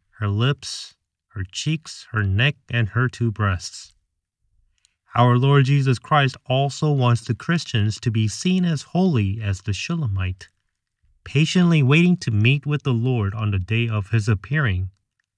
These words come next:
the day of Christ. Christ looks only at us,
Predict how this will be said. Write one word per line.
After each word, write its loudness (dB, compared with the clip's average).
the -2
day 0
of -2
Christ. -8
Christ 4
looks -2
only 2
at 2
us, -2